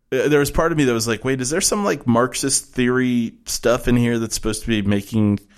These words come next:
making you actually question anything?" And then I was like, "I, I don't, if it is, I don't quite get it."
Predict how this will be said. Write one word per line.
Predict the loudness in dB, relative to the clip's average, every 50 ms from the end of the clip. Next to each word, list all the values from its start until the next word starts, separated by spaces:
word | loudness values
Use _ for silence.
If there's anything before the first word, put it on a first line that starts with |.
| -20 _ _ _ -20 _ _ _ -12 -6
making | -4 -4 -2 0 2 2 2
you | 4
actually | 2 2 0 -2 -2 -4 -4
question | -2 -2 0 0 0 0 0 0 0 2
anything?" | 2 2 2 2 2 2 2 2 4 4 4
And | 4
then | 4 2 2 2
I | 2
was | 2 2 2
like, | 2 2 0 0
"I, | -2 -4 -2 -4 -2
I | -2 0
don't, | 0 -2 -2 -6 _ _ _ _ _ _ _ _ _ _ _ _ _ _
if | -4 -2 0 0
it | 2 2
is, | 2 2 2 0
I | 0
don't | 0 0 -2
quite | -2 -4 -6 -6 -6
get | -6 -8 -8
it." | -8 -10 -12 _